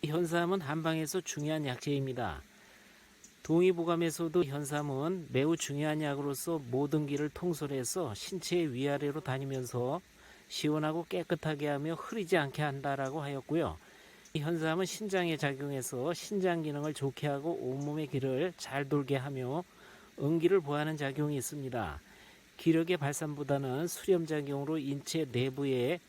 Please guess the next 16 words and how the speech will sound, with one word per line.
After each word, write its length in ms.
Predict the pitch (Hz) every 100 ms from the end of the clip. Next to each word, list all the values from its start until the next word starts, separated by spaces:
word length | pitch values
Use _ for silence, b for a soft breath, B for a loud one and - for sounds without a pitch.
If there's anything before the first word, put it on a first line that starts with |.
| - -
기력을 480 | - 143 151 151 170
다지는 380 | 143 139 156 147
약재입니다. 800 | 120 - 143 135 127 120 78 69 B B B B -
그래서 340 | 147 151 180
소양인의 560 | - - 190 175 160 147
체질에 540 | - 143 139 127 156
잘 240 | - 127
맞는 400 | 143 143 147 160
약재입니다. 760 | 127 - 151 135 127 123 104 69 - - - - - - - - - -
이 180 | 170 175
현삼의 680 | - 175 165 175 175 185 135
약재명은 760 | 135 - 175 165 160 160 185
식물 500 | 165 - 214 196 185
이름과 340 | 160 160 156 151
같이 340 | 147 - 175
현삼이고요. 960 | - 143 143 160 156 147 156 165 95